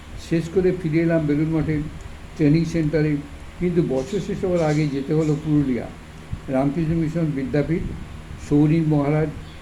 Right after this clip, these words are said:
পরে স্বামী গোপেশানন্দ ও আমি ট্রেনিং সেন্টারে ছিলাম একই ব্যাচে। আমাদের দুজনকে পাঠানো হলো পুরুলিয়াতে। নকশালি সমস্যার পর স্কুল খুলেছে, এমন দুজন ব্রহ্মচারী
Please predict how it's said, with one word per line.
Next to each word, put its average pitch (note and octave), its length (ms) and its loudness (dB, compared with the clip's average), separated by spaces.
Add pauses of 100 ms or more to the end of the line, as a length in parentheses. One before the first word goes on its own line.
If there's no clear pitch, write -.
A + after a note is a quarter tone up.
(120)
পরে D3 220 2
স্বামী D3 460 2
গোপেশানন্দ D#3 720 -2 (520)
ও D3+ 140 2
আমি B2+ 300 2 (520)
ট্রেনিং D#3 300 4
সেন্টারে E3+ 480 0 (400)
ছিলাম D3+ 380 0
একই D#3 420 -4 (380)
ব্যাচে। B2 360 0 (400)
আমাদের C#3+ 340 2
দুজনকে D3+ 520 0
পাঠানো D#3 280 -2
হলো D#3 200 2 (100)
পুরুলিয়াতে। E3 520 2 (720)
নকশালি E3 640 2 (500)
সমস্যার D#3 480 0 (120)
পর E3+ 200 2
স্কুল D#3 320 0 (120)
খুলেছে, D3+ 340 0 (400)
এমন D3 260 4
দুজন C#3+ 300 2
ব্রহ্মচারী D3 540 0